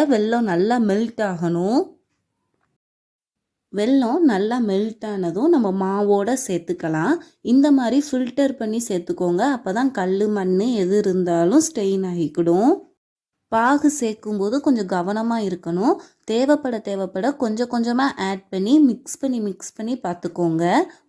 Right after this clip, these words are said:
மொத்தமா சேர்த்துற வேண்டாம். பாகு நிறையா ஆட் பண்ணிட்டீங்கன்னா மாவு ரொம்ப லிக்விட்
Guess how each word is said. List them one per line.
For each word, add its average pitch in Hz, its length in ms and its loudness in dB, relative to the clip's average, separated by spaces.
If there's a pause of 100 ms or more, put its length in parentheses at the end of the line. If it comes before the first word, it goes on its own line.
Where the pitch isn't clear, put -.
மொத்தமா 254 420 -2 (120)
சேர்த்துற 185 320 -6 (100)
வேண்டாம். 170 500 2 (1160)
பாகு 233 380 2 (100)
நிறையா 226 300 0 (160)
ஆட் 202 200 -10
பண்ணிட்டீங்கன்னா 202 640 -2 (420)
மாவு 226 300 2 (120)
ரொம்ப 220 260 0
லிக்விட் 233 380 -4